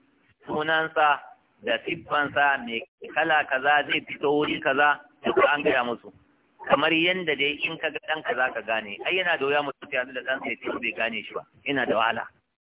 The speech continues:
Ko ya zauna da shi. To haka nan kuma suke gane manzon Allah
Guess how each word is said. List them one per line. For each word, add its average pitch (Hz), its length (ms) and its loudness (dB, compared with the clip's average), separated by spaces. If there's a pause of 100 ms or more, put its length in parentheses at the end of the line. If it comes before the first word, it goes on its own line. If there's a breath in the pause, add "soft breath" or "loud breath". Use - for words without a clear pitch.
(560)
Ko 165 120 4
ya 156 140 6
zauna 147 340 2
da 113 100 -4
shi. - 160 -12 (920)
To 127 160 2
haka 143 300 10
nan 131 160 2
kuma 139 260 -2
suke - 200 -2
gane 131 280 2
manzon 113 300 0
Allah 131 380 4